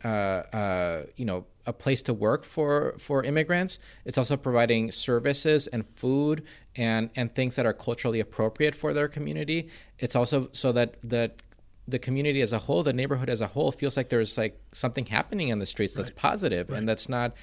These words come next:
Speaker 1: you know, violence.
Speaker 2: Right.
Speaker 1: And so it's, it's, it's helpful for children, it's helpful for elders. And so for us, when we talk about, uh, cultural re-, revitalization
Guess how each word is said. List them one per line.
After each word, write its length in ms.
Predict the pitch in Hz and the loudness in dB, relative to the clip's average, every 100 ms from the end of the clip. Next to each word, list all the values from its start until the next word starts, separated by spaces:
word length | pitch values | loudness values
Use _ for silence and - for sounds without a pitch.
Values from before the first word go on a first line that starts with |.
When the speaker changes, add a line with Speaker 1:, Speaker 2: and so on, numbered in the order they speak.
| - - | -20 -10
Speaker 1:
you 60 | 131 | 0
know, 100 | 113 | 0
violence. 640 | 95 110 143 160 87 82 - | 4 6 6 4 -2 -6 -6
Speaker 2:
Right. 200 | 117 104 - - | -8 -10 -18 -2
Speaker 1:
And 360 | 123 113 113 110 | 2 4 4 2
so 400 | 143 127 131 - | 4 6 4 2
it's, 260 | 147 139 - | 0 0 -6
it's, 260 | 147 139 - 156 | -4 -2 -2 -2
it's 160 | 135 | 0
helpful 260 | 143 151 170 | 0 2 0
for 200 | - 131 | 2 -2
children, 460 | - - 160 151 101 | 0 -2 0 0 -2
it's 100 | - | -4
helpful 300 | 120 139 127 | -4 -4 -6
for 260 | - 110 | -2 -2
elders. 500 | - 113 131 87 80 | 0 0 2 0 -2
And 220 | - 120 - | -4 -6 -2
so 100 | 113 | -2
for 180 | - 123 | 2 2
us, 200 | 127 - - - | 2 -4 -14 -12
when 220 | 147 135 131 | -2 0 0
we 60 | 131 | 0
talk 220 | 131 127 | -2 -2
about, 360 | 123 120 107 107 - - - - | 2 2 2 -2 -18 -20 -20 -4
uh, 120 | 113 | -4
cultural 480 | - 135 123 123 113 - | 0 -2 0 0 0 -2
re-, 100 | 123 | 2
revitalization 880 | 113 107 101 92 101 107 - 175 | 2 2 0 0 0 2 0 -2